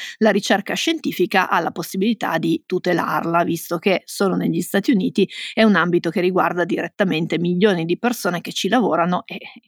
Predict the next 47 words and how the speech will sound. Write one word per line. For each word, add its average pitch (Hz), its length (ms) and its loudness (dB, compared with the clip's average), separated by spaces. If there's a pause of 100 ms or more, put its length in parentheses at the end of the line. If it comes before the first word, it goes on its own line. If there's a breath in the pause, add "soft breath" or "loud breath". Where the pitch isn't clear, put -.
ovviamente 180 560 -2
anche 180 340 0 (280 loud breath)
il 208 140 6
resto 208 280 2
della 175 200 4
popolazione 180 680 -2
che - 120 -12
fruisce 180 500 -2
poi 160 180 -4
di 160 80 -2
quel 160 180 -2
lavoro. 160 500 -2 (640)
È 254 40 6
una 226 200 6
cosa 175 260 4
che 190 260 0
ci - 140 -4
interessa 175 640 -2
e 170 120 -12
ci 175 180 -4
riguarda 170 480 2
anche 175 260 -2
da 165 120 -2
questa 170 280 -4
parte 196 300 -2
dell'oceano, 202 560 0
perché - 280 -2
gli 165 120 -6
Stati 185 260 -4
Uniti 202 300 2
producono 170 480 -2
ogni 196 180 4
anno 175 260 2
quantità 175 520 0
enormi 165 560 0
di 160 140 -4
ricerche - 600 -6
e - 80 -10
di 160 120 -6
scoperte - 560 -4
che 170 100 -4
diventano 170 460 0
poi 180 180 2
sapere 180 400 0
condiviso 214 720 0
e 226 100 2
spesso - 460 -4